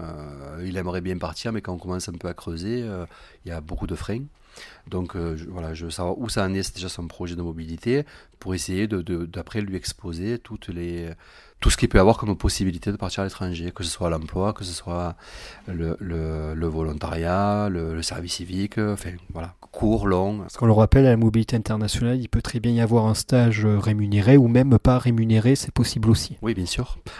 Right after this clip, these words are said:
Speaker 1: En fait, c'est pas, c'est pas tout, toutes les, tout, tous les dispositifs de mobilité internationale ne sont pas tous, euh, rémunérés, loin de là. Euh, voilà.
Speaker 2: Il y a aussi, euh, la possibilité de faire un,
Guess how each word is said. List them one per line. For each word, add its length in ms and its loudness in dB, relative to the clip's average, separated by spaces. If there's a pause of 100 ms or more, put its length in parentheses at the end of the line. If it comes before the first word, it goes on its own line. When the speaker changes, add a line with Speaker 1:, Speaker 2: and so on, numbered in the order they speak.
Speaker 1:
En 40 -4
fait, 200 0
c'est 140 -2
pas, 160 0
c'est 140 -8
pas 120 0
tout, 140 -12 (400)
toutes 160 -4
les, 220 6
tout, 220 -12
tous 160 -10
les 100 4
dispositifs 600 -4
de 80 -4
mobilité 440 -2
internationale 540 -2
ne 100 0
sont 240 -4
pas 500 -2
tous, 320 -8
euh, 300 -6
rémunérés, 720 -2
loin 200 -4
de 100 -4
là. 240 0 (600)
Euh, 80 -8 (260)
voilà. 320 -6
Speaker 2:
Il 60 4
y 40 10
a 60 12
aussi, 460 8
euh, 100 12
la 140 6
possibilité 880 2 (460)
de 120 2
faire 380 4
un, 300 2